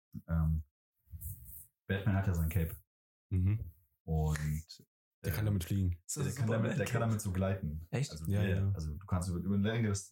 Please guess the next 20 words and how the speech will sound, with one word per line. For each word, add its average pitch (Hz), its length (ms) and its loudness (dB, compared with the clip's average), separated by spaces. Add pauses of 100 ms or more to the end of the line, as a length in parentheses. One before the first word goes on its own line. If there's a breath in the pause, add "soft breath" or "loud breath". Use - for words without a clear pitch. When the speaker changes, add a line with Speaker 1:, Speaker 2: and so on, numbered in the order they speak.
(140)
Speaker 1:
längere 95 160 0
Speaker 3:
Ach 107 40 4
so. 101 200 -2
Speaker 1:
Distanz 127 340 2
kannst 95 180 0
du - 40 -8
auch 82 80 -4
fliegen 110 200 2
und 95 60 4
da 92 60 2
gibt's 87 200 0
auch 85 40 -8
so, 80 320 -6
ne, 98 220 0 (140)
so. - 140 -8 (680 loud breath)
Und 95 320 0
in 92 80 2
der 87 120 -2
gecrackten 92 380 -4
Version 104 540 0